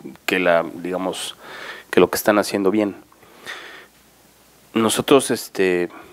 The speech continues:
pues sí, la verdad pedimos ayuda para, para solucionar esto. No, no queremos tampoco, eh, este, pasar sobre alguien o decir que está bien, que está mal. Simplemente hay que encontrar una solución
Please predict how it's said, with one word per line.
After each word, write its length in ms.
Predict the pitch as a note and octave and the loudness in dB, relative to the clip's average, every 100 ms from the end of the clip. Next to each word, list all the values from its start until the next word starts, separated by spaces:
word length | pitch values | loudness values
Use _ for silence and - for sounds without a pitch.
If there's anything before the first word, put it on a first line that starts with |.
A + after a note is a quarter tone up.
| - - _ _ | -20 -20 _ _
pues 120 | A2 | 0
sí, 160 | - A2+ | 2 2
la 120 | G#2+ | 4
verdad 260 | G2 G#2 G#2 - | 6 4 4 -6
pedimos 340 | G#2 G2+ G#2 | -2 0 -2
ayuda 300 | F2 F2+ F#2+ | -2 4 4
para, 440 | - D2+ C#2+ - - - | 4 2 2 -2 -8 -8
para 220 | - F2+ E2 | 0 2 2
solucionar 500 | - E2+ F2+ F#2 F2+ | 2 0 2 4 6
esto. 340 | E2+ - B2 | 4 4 2
No, 400 | A#2 G#2 G#2 G2 - | 4 4 6 4 2
no 200 | G#2 F#2+ | 0 2
queremos 680 | G2+ G2 G#2 G2 B2+ - - - - _ _ _ - | 4 6 6 6 4 -2 -12 -20 -20 _ _ _ 0
tampoco, 680 | F2 F#2 F#2+ G2 E2+ C#2+ C#2 | 2 2 2 2 0 0 -4
eh, 140 | B1 A1+ - - C#2 - | -8 -12 -18 -20 -20 -10
este, 880 | D#2 D2+ - - E2 D#2+ D2 C#2+ C2 - - - - - - - | -6 -6 -6 -2 0 2 0 -2 -8 -16 -20 -20 -18 -20 -20 -8
pasar 320 | - F2 F#2+ F2 | -2 0 0 0
sobre 580 | - E2 D#2 D#2 D2+ | -2 -6 -4 -6 -6
alguien 680 | - F2+ F#2 F2 E2+ F2 E2+ | 0 2 2 2 -2 -2 -2
o 160 | D#2+ D#2 | 0 0
decir 360 | D#2 - F2 | -2 -4 -6
que 120 | - E2 | -6 -6
está 280 | - E2+ | -2 0
bien, 300 | E2 F#2 G2 | 2 4 4
que 100 | F2 | 2
está 240 | E2 - E2+ | -4 2 4
mal. 260 | F#2+ F#2+ | 6 4
Simplemente 440 | - A2 A2+ A2 A2+ | 2 -2 0 0 2
hay 40 | |
que 40 | G#2 | 0
encontrar 240 | F#2 G2+ | 2 2
una 80 | F#2 | 2
solución 460 | - E2+ - E2 | -2 -4 0 0